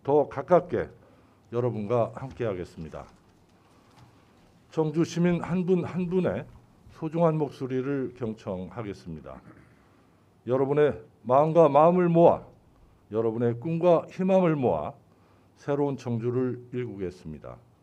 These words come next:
저는 언제나 여러분 곁에 있을 것이며 현장에 있을 것입니다. 현장에서 시장과 직접 소통하는 찾아가는 시장실을 운영하고 청주 시민 소통 플랫폼과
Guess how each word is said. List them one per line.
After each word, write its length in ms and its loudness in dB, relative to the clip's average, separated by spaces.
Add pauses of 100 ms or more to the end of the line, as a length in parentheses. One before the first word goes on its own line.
(1300)
저는 220 -2
언제나 480 2 (100)
여러분 280 2
곁에 280 2
있을 240 -4
것이며 540 -2 (420)
현장에 720 -4
있을 240 -10
것입니다. 560 -12 (1600)
현장에서 580 2
시장과 640 -2 (200)
직접 360 -6
소통하는 640 -2 (760)
찾아가는 520 2
시장실을 800 0 (140)
운영하고 680 -6 (760)
청주 280 -4
시민 280 -4
소통 420 -4
플랫폼과 680 -2